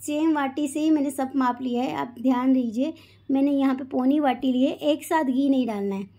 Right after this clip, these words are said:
थोड़ा थोड़ा करके घी डालना है। ये देख लीजिए मैंने घी डाला और एक मिश्र हो जाने के बाद वापस थोड़ा सा घी लिया और फिर वापस मिक्स किया। वैसे करके मैंने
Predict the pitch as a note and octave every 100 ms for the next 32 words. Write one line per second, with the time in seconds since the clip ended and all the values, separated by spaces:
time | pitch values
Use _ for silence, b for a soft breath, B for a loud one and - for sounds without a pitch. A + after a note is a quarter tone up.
0 | b b b - - D#4 F4 - E4 E4
1 | C#4+ C4+ C4 A3+ B3+ A3+ G3+ G3+ F#3+ G3
2 | - b b _ C#4 C#4+ C#4+ C4+ C4 C4+
3 | C4 B3+ G#3+ B3+ B3+ A#3+ C4+ D#4+ b b
4 | - B3+ C4 C4+ C4 C4 C4 C4 - D#4
5 | D4 D4 C4+ C4+ C4 C4 C4 C4 A3+ G3+
6 | G3 _ b b - D4+ F4 A#4 A4+ F4+
7 | C4 B3 A#3 G3+ G#3 G3 G3 G3 - _
8 | b - C4 C4 F4 C#4 G#3 G#3+ C#4 C4+
9 | C4 C4 - - B3+ A#3+ B3+ b b b
10 | C4+ C4+ F4 F4 D4 C#4 D4+ C#4 C4 C4+
11 | E4